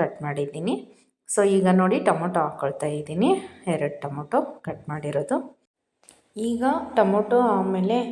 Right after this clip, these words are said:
ಹೀರೆಕಾಯಿನ ಚೆನ್ನಾಗಿ ಎಣ್ಣೆಯಲ್ಲಿ ಈ ಥರ ಫ್ರೈ ಮಾಡ್ಕೊಳ್ಬೇಕು. ಫ್ರೆಂಡ್ಸ್, ಬೆಳ್ಳುಳ್ಳಿ ನಾವು ಇದಕ್ಕೆ ಜಾಸ್ತಿ ಹಾಕಿದಷ್ಟು ಟೇಸ್ಟ್ ಚೆನ್ನಾಗಿರುತ್ತೆ. ಪ್ಲೇಟ್ ಮುಚ್ತಾ ಇದ್ದೀನಿ ಇವಾಗ. So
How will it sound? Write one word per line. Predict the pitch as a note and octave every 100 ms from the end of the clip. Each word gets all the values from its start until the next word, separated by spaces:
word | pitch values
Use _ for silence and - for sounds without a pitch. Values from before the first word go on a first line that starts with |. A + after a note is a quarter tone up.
| A#3+
ಹೀರೆಕಾಯಿನ | F#3+ F3+ F3+ F3+ F3 F#3+ G#3
ಚೆನ್ನಾಗಿ | F#3 F3 F#3 F#3+ G#3 G3
ಎಣ್ಣೆಯಲ್ಲಿ | F3 F3+ F3+ F3+ A#3+ F#4+ - _ _ _ _ _ F#3+
ಈ | F3+ -
ಥರ | G3 D#4 - - - -
ಫ್ರೈ | F#3+ F#3+ F3+
ಮಾಡ್ಕೊಳ್ಬೇಕು. | E3 - E3 D#3 D#3 D3+ - E4+ - - _ _ _ _ _ -
ಫ್ರೆಂಡ್ಸ್, | A3+ A3+ - F#3+
ಬೆಳ್ಳುಳ್ಳಿ | F#3+ A3 B3+ C4+ C4 B3
ನಾವು | A3 A3+ G#3+
ಇದಕ್ಕೆ | G#3 G#3 A3+ A3+ A3+ - F#3
ಜಾಸ್ತಿ | F#3 F#3 F#3 - G3+
ಹಾಕಿದಷ್ಟು | F3 F3 F3+ F3+ F3 G3+ F#3+
ಟೇಸ್ಟ್ | F3+ F3+ -
ಚೆನ್ನಾಗಿರುತ್ತೆ. | F3 E3 E3 E3+ D#3 D3+ - D#3+ B3 C4 - _ _ -
ಪ್ಲೇಟ್ | G3 G#3 G3+
ಮುಚ್ತಾ | F#3 - - E3+ E3
ಇದ್ದೀನಿ | E3 E3 D#3+
ಇವಾಗ. | D#3 D#3+ - E4 - - - _ _ _
So | -